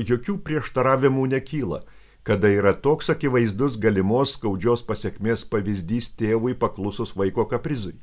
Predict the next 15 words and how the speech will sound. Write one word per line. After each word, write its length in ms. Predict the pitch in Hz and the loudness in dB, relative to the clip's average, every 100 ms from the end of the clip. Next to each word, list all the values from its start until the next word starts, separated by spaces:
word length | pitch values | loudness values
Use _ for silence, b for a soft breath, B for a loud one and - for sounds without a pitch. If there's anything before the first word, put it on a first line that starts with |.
| - - _ _ _ _ b b b b 90 | -20 -20 _ _ _ _ b b b b -6
Tačiau 300 | 87 107 - | 0 0 2
kodėlgi 460 | 101 90 151 156 | 0 2 0 0
jūs 160 | 151 - | -2 0
nematote 520 | 139 143 151 151 139 117 | 0 2 0 2 2 2
lygiai 400 | 104 160 185 180 | 2 -2 -2 -2
to 140 | 165 | -2
paties 460 | 160 156 165 160 120 | 0 -2 -2 -4 -2
savo 240 | 123 117 113 | -2 0 0
pačių 380 | 113 110 131 123 - | 0 -2 -4 -8 -6
šeimoje? 500 | 127 127 127 131 - - - - - - _ _ _ - - | -6 -2 -4 -4 -8 -14 -20 -20 -20 -20 _ _ _ -10 2
Kodėl 300 | 104 135 139 | 4 6 4
jūs 140 | - | 2
esate 320 | 131 - 131 123 | 0 0 -2 0
tokie 320 | 123 120 139 | -2 0 0
neišmintingi 880 | 135 123 - 110 104 117 127 131 | 0 -2 0 0 2 0 -2 -4